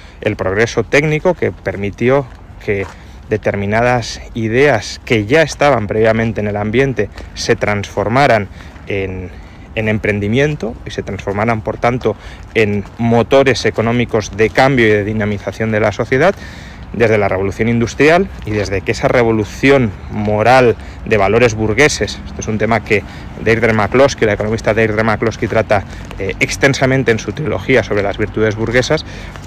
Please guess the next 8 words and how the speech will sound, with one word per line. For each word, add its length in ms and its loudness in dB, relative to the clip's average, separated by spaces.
desde 300 2
que 320 0
esos 320 0
valores, 640 4
eh, 120 -12
liberales, 680 0
en 140 -6
definitiva, 600 2